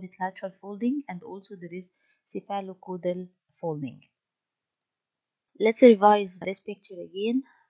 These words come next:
This is the trilaminar germ layer. This is the ectoderm. Endoderm, intra-embryonic mesoderm,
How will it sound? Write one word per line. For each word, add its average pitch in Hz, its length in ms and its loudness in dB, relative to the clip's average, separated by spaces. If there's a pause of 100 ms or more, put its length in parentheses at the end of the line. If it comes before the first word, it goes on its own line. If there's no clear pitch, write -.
(200)
This 202 200 -12
is 185 240 -16 (200)
the 170 80 -12
trilaminar 180 680 -8
germ 170 300 -6
layer. 175 400 -6 (880)
This 196 180 -4
is 196 60 -8
the 180 80 2
ectoderm. 185 640 2 (1120)
Endoderm, 208 640 -4 (880)
intra-embryonic 180 1000 -4 (680)
mesoderm, 185 600 -4